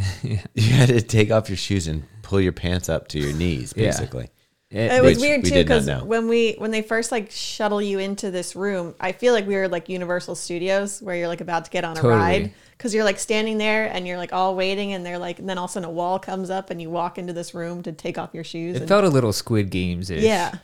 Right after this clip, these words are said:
Speaker 1: for sure. <laughs>
Speaker 3: But yeah, once we realized that, okay, you're taking off your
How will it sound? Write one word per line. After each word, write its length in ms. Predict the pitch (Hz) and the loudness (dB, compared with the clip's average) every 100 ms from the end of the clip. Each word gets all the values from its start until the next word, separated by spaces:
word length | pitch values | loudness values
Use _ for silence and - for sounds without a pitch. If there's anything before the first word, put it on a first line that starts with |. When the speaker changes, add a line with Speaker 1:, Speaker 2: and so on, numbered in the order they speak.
| _ | _
Speaker 1:
for 100 | 113 | -8
sure. 420 | - 113 92 95 - | -4 -2 -2 -6 -10
<laughs> 880 | _ _ - - - 156 151 _ - | _ _ -4 2 2 2 -2 _ 0
Speaker 3:
But 220 | 214 208 | 4 6
yeah, 160 | 226 | 6
once 280 | 190 220 233 | 6 4 2
we 160 | 269 240 | 0 2
realized 440 | 220 220 202 202 | 4 6 4 4
that, 120 | 180 180 | 2 2
okay, 300 | 185 190 180 | 0 -2 -2
you're 140 | 175 | -6
taking 320 | - 185 175 | -6 -8 -6
off 180 | 175 170 | -8 -6
your 220 | 170 165 | -8 -8